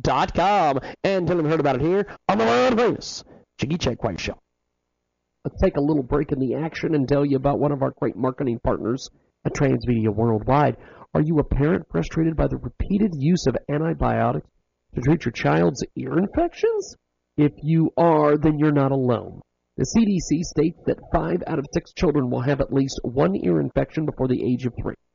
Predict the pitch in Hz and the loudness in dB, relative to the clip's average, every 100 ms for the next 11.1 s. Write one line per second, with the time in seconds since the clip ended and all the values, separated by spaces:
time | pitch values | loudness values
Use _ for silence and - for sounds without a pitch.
0 | _ _ _ - 139 135 135 120 131 120 | _ _ _ -4 0 2 2 2 0 0
1 | 127 127 123 147 127 135 131 135 123 - | -2 0 0 0 0 -2 -2 -4 -6 -2
2 | 160 156 127 - 135 175 165 156 104 135 | 0 0 -2 -2 -2 0 0 0 2 0
3 | 131 - - _ _ 180 190 170 147 - | 0 -6 -20 _ _ 2 4 2 0 -2
4 | 151 151 147 147 135 123 139 - 135 143 | -4 -4 -2 0 2 0 -2 -2 0 -2
5 | - 147 - 147 127 117 - 147 156 139 | 0 -4 -2 -4 -2 -4 -2 0 2 2
6 | - 131 120 120 - 113 - _ _ _ | 0 0 0 0 -2 -8 -10 _ _ _
7 | 127 - 202 202 143 147 131 123 156 160 | -4 0 2 4 4 2 2 2 2 2
8 | 147 117 120 - - - _ 147 135 120 | 2 2 0 -6 -20 -20 _ 2 2 4
9 | 123 143 160 - 131 123 117 151 120 - | 4 4 2 0 0 0 -2 -2 -2 -4
10 | 120 - 127 165 - 151 127 113 131 117 | -4 -6 -4 -2 0 0 0 2 0 0